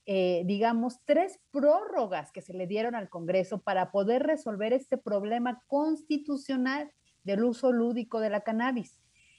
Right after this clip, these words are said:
Y tienen que establecer las normas claras a las leyes secundarias y darle los mecanismos a cofepris para que puedan hablar del tema.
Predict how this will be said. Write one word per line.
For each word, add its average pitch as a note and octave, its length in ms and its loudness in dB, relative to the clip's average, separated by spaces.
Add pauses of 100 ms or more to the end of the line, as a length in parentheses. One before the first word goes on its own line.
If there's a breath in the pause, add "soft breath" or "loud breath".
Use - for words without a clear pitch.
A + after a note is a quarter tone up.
(240 soft breath)
Y C#4+ 380 4 (160)
tienen F4 380 2
que F4 100 -2
establecer A#3+ 500 0
las A#3 300 0
normas C#4 500 0
claras B3 760 0 (120)
a F3+ 100 -6
las E3+ 180 -2
leyes C4 280 0
secundarias A3 920 0
y G#3+ 100 -4
darle A#3 240 0
los B3 200 0
mecanismos G3+ 800 -2
a E3 40 -8
cofepris F#3 640 -4 (260 soft breath)
para G3 180 -2
que A3 100 -2
puedan B3 380 2
hablar A3 300 0
del A#3+ 200 0
tema. D#4+ 340 -6